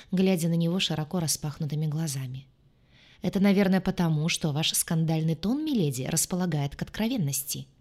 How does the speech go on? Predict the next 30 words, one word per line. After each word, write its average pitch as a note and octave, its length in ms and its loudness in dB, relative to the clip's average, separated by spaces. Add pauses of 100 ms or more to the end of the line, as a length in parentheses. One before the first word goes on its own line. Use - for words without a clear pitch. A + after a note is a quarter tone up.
(380)
Вы E3 260 2
невыносимы, F3+ 760 2 (420)
а D#3+ 140 0
вы E3 160 4
сварливы, E3+ 680 0 (300)
а F#3 160 6
вы... G#3 360 6 (380)
Но B3+ 100 2
красивы, A#3 500 2
особенно F3 480 0
когда D#3 240 -2
кипятитесь. - 680 -6 (500)
Вы...» D4+ 400 8 (720)
В - 100 -16
тот G3 180 2
самый G3 300 4
момент, G3+ 400 4
когда D#3+ 320 0
Интента F#3 460 2
разгорячилась E3+ 720 0
так, G3+ 200 -4
что, - 200 -2
казалось, E3 520 -2
из D#3 140 0
её F3+ 260 4
макушки F3+ 480 0
вот-вот G3 480 0
вырвется D3+ 500 -2
струйка E3+ 420 -2
пара, A#3 400 -6